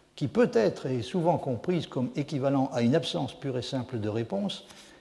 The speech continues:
n'est pas toujours perçue, il faut le remarquer, comme constituant justement un problème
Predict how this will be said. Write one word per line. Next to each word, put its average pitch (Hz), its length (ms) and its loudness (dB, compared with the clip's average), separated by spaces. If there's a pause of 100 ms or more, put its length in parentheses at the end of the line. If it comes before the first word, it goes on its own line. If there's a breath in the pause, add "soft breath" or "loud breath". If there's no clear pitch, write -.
n'est 139 200 4
pas - 200 6
toujours 165 380 4
perçue, 202 580 -2
il 139 100 -4
faut 143 160 -4
le 127 80 -2
remarquer, 117 440 -2
comme 175 280 -2
constituant 175 640 -4
justement 147 480 -4
un 135 80 0
problème 143 560 0